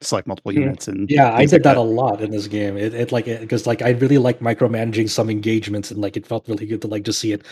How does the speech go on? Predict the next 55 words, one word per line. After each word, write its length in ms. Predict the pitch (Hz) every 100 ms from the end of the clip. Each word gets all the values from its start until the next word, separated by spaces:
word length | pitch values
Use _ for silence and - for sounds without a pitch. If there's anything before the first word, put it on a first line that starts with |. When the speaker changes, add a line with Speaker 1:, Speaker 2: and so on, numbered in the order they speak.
| - _
Speaker 2:
all 140 | - 113
play 240 | - 113
out. 180 | 113 110
And 220 | 117 110 - _ -
also, 400 | 180 - 165 -
I, 300 | 135 - 147
I 20 |
won't 320 | 131 165 160
ever 180 | 143 151
stop 240 | - 139
saying, 280 | - 165 143
but, 180 | 123 131
like, 200 | 120 110
big 300 | 156 185 -
props 300 | 156 196 -
to 80 | 135
Landcars, 680 | 120 151 185 151 131 -
like, 200 | 127 117 - -
for 120 | - 127
being, 220 | 147 190
like, 160 | 175 139
the 80 |
only, 260 | 131 147 175
like, 160 | 165 156
Square 300 | - 151 156
Enix 300 | 147 160 -
thing 140 | 165
out 120 | 143
of, 80 | 131
like, 180 | 127 -
all 100 | 127
the 100 | 135
J 220 | 123 131 127
R 100 | 131
P 140 | 131
G 160 | 117 135
releases, 340 | 147 165 156
like, 220 | 135 127 - - _ _ _ _ 135
just 200 | 127 -
putting 180 | 156 160
out 120 | 156
a 40 |
P 120 | 147 160
C 200 | - 185
demo, 440 | 123 110 98 95
you 140 | 113 113
know? 240 | 123 143
And, 100 | 123
Speaker 1:
That, 100 | 113
Speaker 2:
like, 80 | 120
Speaker 1:
that's 240 | 123 120 -
Speaker 2:
that, 60 |
Speaker 1:
true, 160 | 147 143
Speaker 2:
that 100 | 110
Speaker 1:
yeah. 220 | 117 113